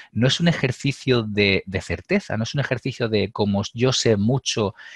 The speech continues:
y técnicamente soy muy bueno, le voy a ganar la partida al mercado, o el pulso al mercado, no es así.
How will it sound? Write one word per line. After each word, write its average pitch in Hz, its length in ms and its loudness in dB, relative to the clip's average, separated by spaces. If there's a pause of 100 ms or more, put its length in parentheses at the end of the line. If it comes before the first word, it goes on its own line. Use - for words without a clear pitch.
(100)
y 107 120 -2
técnicamente 123 800 2
soy 113 220 0
muy 104 140 4
bueno, 110 260 2
le 101 120 4
voy 104 100 2
a 107 60 4
ganar 101 220 2
la 95 140 2
partida 92 300 -2
al 87 80 -2
mercado, 104 440 -2
o 90 60 -8
el 85 100 -8
pulso - 280 -10
al 90 40 -6
mercado, 101 280 -4
no 104 60 -2
es 131 100 -2
así. 175 260 -4